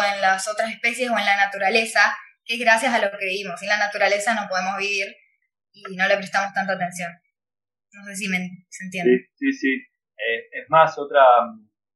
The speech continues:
Speaker 2: otra idea que vos decías muy fuerte y, y tal vez muy triste, ¿no? Los sentimientos y el amor se ha dejado de lado, ¿no?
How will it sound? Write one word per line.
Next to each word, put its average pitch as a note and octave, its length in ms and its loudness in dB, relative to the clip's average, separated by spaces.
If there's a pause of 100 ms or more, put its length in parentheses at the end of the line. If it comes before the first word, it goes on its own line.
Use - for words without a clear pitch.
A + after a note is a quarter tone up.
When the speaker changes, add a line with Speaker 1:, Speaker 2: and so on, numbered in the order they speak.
(220)
Speaker 2:
otra B2 260 0
idea C#3 340 4
que A2 380 -8 (320)
vos B2 160 -12
decías - 340 -6
muy B2+ 220 -10
fuerte C#3+ 320 -6
y, B2 240 2
y - 320 -20
tal - 160 -20
vez - 100 -14
muy A#3+ 200 -12
triste, - 400 -12
¿no? B2+ 180 -4 (320)
Los - 160 -20
sentimientos C#3 1000 -6
y A#2+ 100 -16
el A#2 100 -8
amor - 280 -2
se - 140 -12
ha - 20 -2
dejado A#2+ 480 -6
de A#2 120 -10
lado, B2+ 280 2 (540)
¿no? C4+ 120 -2